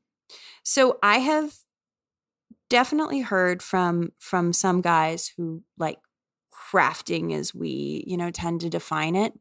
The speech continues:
But, you know, again, I, I don't, it doesn't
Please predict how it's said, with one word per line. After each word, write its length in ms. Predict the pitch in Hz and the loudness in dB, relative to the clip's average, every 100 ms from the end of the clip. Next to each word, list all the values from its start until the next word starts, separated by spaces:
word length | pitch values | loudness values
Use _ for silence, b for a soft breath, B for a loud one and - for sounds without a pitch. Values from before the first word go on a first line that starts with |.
| _ | _
But, 300 | 185 170 - b b b b b _ _ _ _ - | 4 4 2 b b b b b _ _ _ _ 0
you 120 | 240 | 4
know, 140 | 247 - | 4 4
again, 560 | 214 202 196 214 262 - | 2 4 6 6 2 0
I, 140 | 208 - - | -2 -2 -6
I 120 | 208 | -2
don't, 280 | 226 233 - - | 0 0 -2 -2
it 100 | 233 | 2
doesn't 280 | 247 269 | 2 0